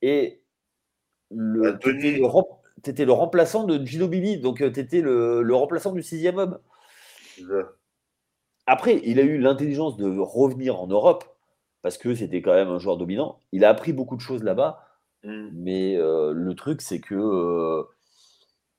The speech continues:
Speaker 1: il n'est pas formaté pour, il est formaté pour le jeu européen. Euh, ben,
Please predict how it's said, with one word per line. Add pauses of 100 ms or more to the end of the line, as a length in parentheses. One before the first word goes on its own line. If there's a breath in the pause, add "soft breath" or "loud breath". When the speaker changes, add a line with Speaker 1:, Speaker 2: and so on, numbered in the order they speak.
(1200)
Speaker 1:
il
n'est
pas
formaté
pour,
il
est
formaté
pour
le
jeu
européen.
Euh,
ben,